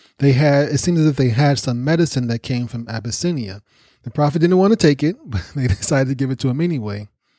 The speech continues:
And so they forced him to take the medicine, and it seemed to help a bit.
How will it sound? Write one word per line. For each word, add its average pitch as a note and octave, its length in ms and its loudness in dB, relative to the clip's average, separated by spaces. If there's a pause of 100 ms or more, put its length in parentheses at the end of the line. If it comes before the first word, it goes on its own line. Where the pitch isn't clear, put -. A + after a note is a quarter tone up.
(960)
And D3 240 0
so D3+ 300 4
they C#3+ 280 2
forced F#3 540 0
him E3+ 200 -2
to F3 80 -2
take D#3 300 0
the D#3+ 100 -4
medicine, A#2 640 -4 (420)
and D3+ 240 2
it D3+ 80 4
seemed B3+ 300 0
to F3+ 100 2
help F3+ 320 -2
a B2 80 0
bit. A2 300 -4